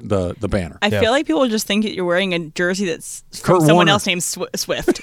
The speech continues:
Speaker 2: You know, like, it doesn't,
Speaker 1: <laughs>
Speaker 2: like, 'cause there's the, uh, the guy from, um, the Lions. Is it DeAndre Swift or the,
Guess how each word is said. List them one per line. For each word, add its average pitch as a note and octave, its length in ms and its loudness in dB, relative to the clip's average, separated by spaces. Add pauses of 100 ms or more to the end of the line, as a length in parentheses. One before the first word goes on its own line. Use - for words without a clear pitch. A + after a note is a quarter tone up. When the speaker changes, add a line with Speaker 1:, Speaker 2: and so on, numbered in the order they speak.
Speaker 2:
You G3 120 2
know, G3+ 180 6
like, A3+ 160 4
it A3 100 0
doesn't, A#3 300 2
Speaker 1:
<laughs> D#3 320 -2
Speaker 2:
like, A#3 100 0
'cause D4 140 2
there's C#4+ 160 2
the, A3+ 180 0
uh, G3 420 4
the F#3+ 100 0
guy G#3+ 220 4
from, G#3 300 2
um, F3 300 4
the F#3 100 -2
Lions. F3+ 380 2
Is F3 160 -8
it E3+ 40 -10
DeAndre B3 360 2
Swift D#4+ 260 0
or A3 80 2
the, F#3 260 4